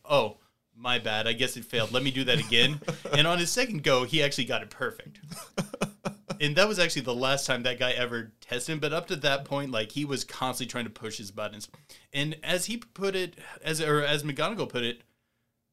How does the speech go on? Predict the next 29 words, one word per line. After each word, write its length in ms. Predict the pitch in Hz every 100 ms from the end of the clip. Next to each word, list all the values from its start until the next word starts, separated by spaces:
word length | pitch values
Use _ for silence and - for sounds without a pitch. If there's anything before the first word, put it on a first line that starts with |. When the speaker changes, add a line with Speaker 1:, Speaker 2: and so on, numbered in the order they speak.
| _ _ -
Speaker 1:
"I 140 | 139
don't 240 | 185 202 190
know 160 | 170
how 240 | 135 151 139
I 120 | 135
was 120 | 127
able 200 | 127 113
to 100 | 104
do 240 | 104 123
it. 180 | 110 98 - - _
I 100 | -
don't 220 | 147 165 156
know 320 | 143 131 123 120 113
what 260 | 143 151
mechanism 760 | 147 135 131 127 120 113 113 117
allows 480 | - 120 117 117 120
me 100 | 117
to 100 | 110
make 280 | 110 107 107
this 220 | - 110 -
occur." 600 | 110 - - 139 110 101 -
And 100 | 127
I 100 | 135
think 440 | - 180 185 - - _ _ _ _ _ _ _ _ _ _ _
as 160 | 151 143
much 240 | 202 226
as 40 |
the 120 | 202 -
fantasticalness 1160 | - 131 117 - 143 143 175 185 180 180 175